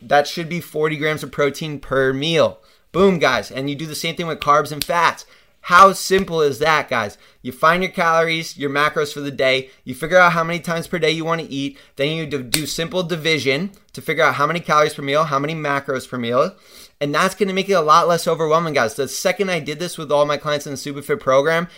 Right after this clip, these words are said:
after I gave them their calorie deficit, what they need to eat, we broke it down super simple with their meals, what's gonna work with their schedule,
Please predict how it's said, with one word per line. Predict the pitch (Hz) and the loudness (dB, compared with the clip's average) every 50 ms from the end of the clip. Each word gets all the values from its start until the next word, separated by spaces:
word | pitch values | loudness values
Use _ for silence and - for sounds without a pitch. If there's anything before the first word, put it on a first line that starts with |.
| - - _ | -20 -20 _
after | - 135 147 147 - 170 | -2 0 0 0 2 2
I | 160 147 | 2 2
gave | 139 120 135 147 147 135 | 2 2 0 0 0 0
them | 151 151 147 | -2 -2 -2
their | 135 131 131 | -4 -4 -4
calorie | - 151 135 135 139 143 143 139 | -4 -4 0 2 2 4 2 2
deficit, | 123 139 139 139 156 151 - - 180 160 | 2 2 0 0 0 -4 -6 -4 -4 -2
what | 123 131 135 135 | -2 -2 -2 -2
they | 147 147 | -2 -4
need | 139 147 151 143 - | -4 -4 -6 -8 -10
to | - - | -12 -12
eat, | - 151 180 220 - - - - - - - | -8 -6 -6 -6 -6 -8 -12 -20 -20 -14 -8
we | 135 143 | -6 -6
broke | 139 110 135 147 151 147 | -2 2 2 2 4 2
it | 170 151 | 0 0
down | 156 151 151 143 | 0 0 0 -2
super | - - 160 165 156 175 165 | -4 -6 -8 -6 -6 -6 -6
simple | - - 175 165 147 160 165 170 170 | -6 -6 -6 -6 -2 -2 -2 -2 0
with | - 143 151 - | -2 -4 -4 -4
their | - 127 123 | -6 -6 -6
meals, | 127 151 165 170 165 165 165 - | -4 -4 0 2 2 2 0 0
what's | 123 131 131 - | -4 -6 -4 -4
gonna | - 147 139 139 | -6 -6 -2 -2
work | 139 135 - | -2 -2 -2
with | 143 135 | -4 -4
their | 131 131 131 | -4 -4 -4
schedule, | - - 147 151 151 147 165 165 165 165 | -4 -2 -2 -2 -2 0 0 -2 -2 -2